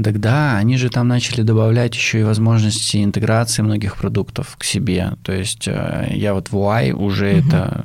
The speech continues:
Speaker 1: э, пережил этот этап интеграции Y Clients и Инсты.
Speaker 2: Мой как раз посыл про то, что как бы Телеграму, ну вот по идее,
Speaker 1: Да,
Speaker 2: что
Speaker 1: это
Speaker 2: не хватает, чтобы вот, ну как бы, что тебе нужно, чтобы машины больше обучились, чтобы ты попадал,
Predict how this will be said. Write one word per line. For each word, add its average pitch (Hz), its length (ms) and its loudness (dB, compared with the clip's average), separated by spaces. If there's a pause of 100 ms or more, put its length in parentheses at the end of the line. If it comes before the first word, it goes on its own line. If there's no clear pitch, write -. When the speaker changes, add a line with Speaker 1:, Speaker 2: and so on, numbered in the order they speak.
Speaker 1:
э, - 280 -6
пережил 101 440 0
этот - 280 -6
этап 107 300 -2
интеграции 95 600 -2
Y 90 180 -2
Clients 107 540 -2
и 90 340 -2
Инсты. - 400 -2 (220)
Speaker 2:
Мой 233 240 0
как - 180 -6
раз 226 160 -4
посыл 269 400 0
про 202 160 -2
то, 180 140 -4
что 185 140 -8
как 175 180 -2
бы 170 80 -4
Телеграму, 175 760 -2
ну 170 140 2
вот 151 180 -4
по - 120 -4
идее, 160 80 2 (160)
Speaker 1:
Да, 90 60 0
Speaker 2:
что - 200 0
Speaker 1:
это 240 100 2
Speaker 2:
не 214 60 2
хватает, 214 560 0
чтобы 175 300 -4
вот, 165 200 -2
ну 180 120 -2
как 151 160 -4
бы, 156 180 -6 (300)
что 190 240 -4
тебе 175 480 -4
нужно, 175 320 -2
чтобы 170 240 -2
машины 170 340 0
больше 175 360 -2
обучились, 208 520 0
чтобы 170 240 -4
ты 165 100 -6
попадал, 156 540 -2